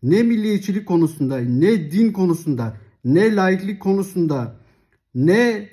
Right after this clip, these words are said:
hukuk konusunda. Ölçü sıfır arkadaşlar. Türkçülük konusunda. Arkadaşlar duvar bile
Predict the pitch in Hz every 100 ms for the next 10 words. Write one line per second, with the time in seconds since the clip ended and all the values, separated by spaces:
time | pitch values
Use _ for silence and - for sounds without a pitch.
0 | _ _ 180 185 247 - 196 196 185 165
1 | 139 123 104 - _ _ _ _ _ -
2 | 202 233 208 269 - 262 165 135 123 131
3 | 120 110 - 107 - - _ _ _ _
4 | _ _ _ _ _ _ _ _ _ _
5 | _ _ _ - 208 208 - 214 - 226
6 | 226 - 185 151 127 104 - - _ _
7 | _ _ _ _ - 165 160 220 226 175
8 | 143 113 147 165 220 202 170 165 180 202
9 | -